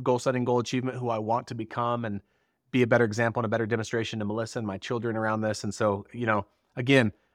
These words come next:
I'd really encourage all of you to go to your best year ever book dot com. Uh,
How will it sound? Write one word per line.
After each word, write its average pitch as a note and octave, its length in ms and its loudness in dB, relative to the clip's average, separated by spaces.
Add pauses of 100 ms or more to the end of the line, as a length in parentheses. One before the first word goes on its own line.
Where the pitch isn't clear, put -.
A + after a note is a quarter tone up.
I'd B2+ 140 0
really F3 400 4
encourage C#3+ 320 2
all C3 160 6
of B2 100 2
you B2+ 160 0
to B2 100 -10
go B2 200 2
to A#2+ 320 0
your A2+ 160 -4
best C3 340 2
year C3+ 120 4
ever B2 180 2
book B2 300 -2
dot G#2 200 -4
com. C3+ 440 0 (840)
Uh, A2+ 420 2